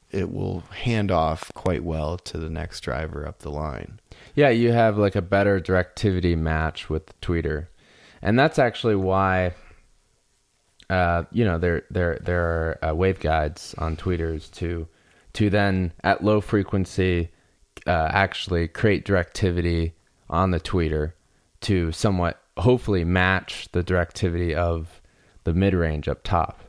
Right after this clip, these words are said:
Speaker 2: Um,
Speaker 1: So let's talk about
Speaker 2: yeah.
Speaker 1: the, the, where we're going next, like, the project. I mean, the topic du jour.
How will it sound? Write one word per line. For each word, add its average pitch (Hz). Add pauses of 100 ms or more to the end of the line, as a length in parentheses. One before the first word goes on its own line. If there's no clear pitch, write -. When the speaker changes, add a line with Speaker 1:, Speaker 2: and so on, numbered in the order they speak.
(1000)
Speaker 2:
Um, 80
Speaker 1:
So 78
let's 208
talk 208
about 208
Speaker 2:
yeah. 107
Speaker 1:
the, 165
the, 147
where 123
we're 143
going 147
next, 139
like, 110
the 101
project. 120 (140)
I 95
mean, 87
the 87
topic 101
du 85
jour. 120